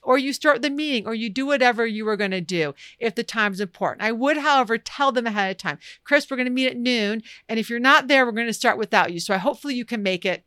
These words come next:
blah, blah, blah." Um, or just if Chris said, you know, "Loosen the girdle, I guess."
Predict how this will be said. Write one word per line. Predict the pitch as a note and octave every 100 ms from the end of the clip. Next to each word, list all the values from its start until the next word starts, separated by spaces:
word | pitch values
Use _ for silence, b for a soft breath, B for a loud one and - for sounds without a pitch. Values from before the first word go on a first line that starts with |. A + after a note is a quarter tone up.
| -
blah, | F3+ F3+
blah, | D#3+ D3+
blah." | D#3 C#3 F2 B B B -
Um, | G#3+ G#3 F#3+ F#3 F3+ F3 _ _ -
or | C#4
just | C4+ D#4 D4+
if | G#3+
Chris | B3 A3
said, | A3+ F#3 F3+ F3
you | G3
know, | F3+ E3+
"Loosen | G3+ C4 C#4
the | A#3+
girdle, | E3+ F3+ F3+ D#3+
I | E3 D#3
guess." | E3 E3+ C#3+ D#3+ -